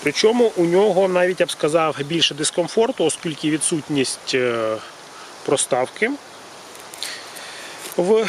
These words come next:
руків'ї трошки наминає руку, м'які тканини між пальцями. В цьому плані вісімсот вісімдесят другий цікавіше в нього руків'я. Ну, а загалом дуже схожі по різу ножі.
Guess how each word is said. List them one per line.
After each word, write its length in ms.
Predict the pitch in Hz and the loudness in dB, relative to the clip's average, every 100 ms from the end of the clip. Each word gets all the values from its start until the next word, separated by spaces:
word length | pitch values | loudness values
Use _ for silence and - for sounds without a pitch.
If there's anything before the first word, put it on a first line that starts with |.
| - | 2
руків'ї 600 | 208 - 226 208 233 208 - - | 0 2 0 2 0 0 -4 -4
трошки 360 | - 180 - 175 | 2 2 2 0
наминає 520 | 165 170 170 156 151 | 2 2 4 2 4
руку, 360 | 180 226 247 202 - | 2 0 0 -2 -2
м'які 300 | 156 143 - | -2 -2 -2
тканини 580 | 208 - 147 160 175 160 | -4 -2 0 2 0 -2
між 460 | 135 139 151 143 - - | 0 0 2 0 -4 -2
пальцями. 440 | 143 113 - 101 90 - - - - - - - - | 0 0 -4 -10 -12 -8 -8 -8 -20 -20 -20 -20 -12
В 180 | - - | -10 0
цьому 200 | 175 185 | 2 2
плані 400 | 139 143 170 175 - - - - - - - | 2 0 0 -4 -10 -18 -16 -14 -16 -16 -6
вісімсот 340 | 139 151 135 | -6 -2 -2
вісімдесят 520 | 131 131 147 147 160 147 | 0 -2 0 0 0 2
другий 420 | 190 233 233 240 - - - - - - - - | 2 2 0 -2 -10 -18 -14 -12 -10 -12 -14 -12
цікавіше 500 | - 143 143 185 - | -10 -2 0 0 0
в 40 | |
нього 320 | 135 143 139 180 - | 2 2 2 -2 2
руків'я. 500 | 147 165 - 107 95 87 - - - - - - - - - - - - - - - - - | 2 2 -6 -8 -8 -10 -14 -12 -12 -12 -14 -16 -16 -12 -12 -12 -16 -18 -18 -18 -18 -14 -4
Ну, 300 | 175 269 330 | 2 4 4
а 40 | |
загалом 460 | 262 226 208 254 233 | 4 2 4 4 2
дуже 280 | 185 208 190 | -2 0 -2
схожі 380 | - 180 143 | 4 2 4
по 160 | 139 151 | 2 2
різу 300 | 156 147 160 | 2 0 0
ножі. 380 | 175 185 208 | 0 0 -2